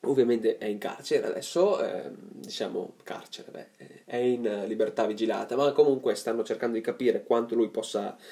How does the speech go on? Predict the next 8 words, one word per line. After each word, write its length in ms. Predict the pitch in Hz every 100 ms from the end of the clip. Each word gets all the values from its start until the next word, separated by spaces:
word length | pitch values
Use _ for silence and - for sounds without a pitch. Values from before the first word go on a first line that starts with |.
| - -
come 120 | 120
dire, 160 | 113 110
difendersi, 800 | 143 139 120 131 - 175 220 - - - - -
e... 400 | 170 185 240 240
Ehm, 640 | 135 127 120 117 113 110 - - _ _ _ _ _ _ _ _ _ _ - - - - - - - - - - _ -
un 120 | 101
attimo 320 | - - -
solo. 420 | - - - -